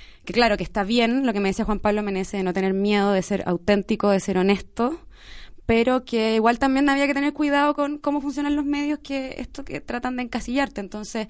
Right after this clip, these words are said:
que no, tener cuidado con que el libro, me decía él, que está súper bueno, que está bien escrito, no se vea opacado como por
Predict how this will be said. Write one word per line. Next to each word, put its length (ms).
que 100
no, 600
tener 200
cuidado 380
con 120
que 140
el 140
libro, 440
me 140
decía 360
él, 280
que 80
está 160
súper 260
bueno, 540
que 80
está 160
bien 160
escrito, 580
no 120
se 120
vea 200
opacado 640
como 320
por 420